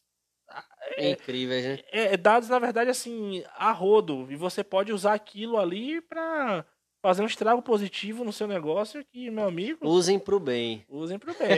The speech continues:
Speaker 1: é.
Speaker 2: <laughs>
Speaker 1: Porque, velho, tem, tem as informações, como tem também hoje,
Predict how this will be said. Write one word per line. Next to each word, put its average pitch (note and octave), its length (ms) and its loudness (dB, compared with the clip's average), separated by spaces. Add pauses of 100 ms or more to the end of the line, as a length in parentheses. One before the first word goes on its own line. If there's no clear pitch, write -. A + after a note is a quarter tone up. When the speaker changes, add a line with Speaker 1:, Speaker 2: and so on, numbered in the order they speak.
(140)
Speaker 1:
é. C#3 360 0
Speaker 2:
<laughs> - 60 -20
Speaker 1:
Porque, F#3+ 340 -10
velho, C#3+ 320 -6 (120)
tem, D#3 300 -2
tem F3+ 180 -12
as G3 120 -6
informações, D#3 920 -8 (320)
como F3 180 -4
tem E3+ 180 -4
também D3+ 380 0
hoje, F#3 460 0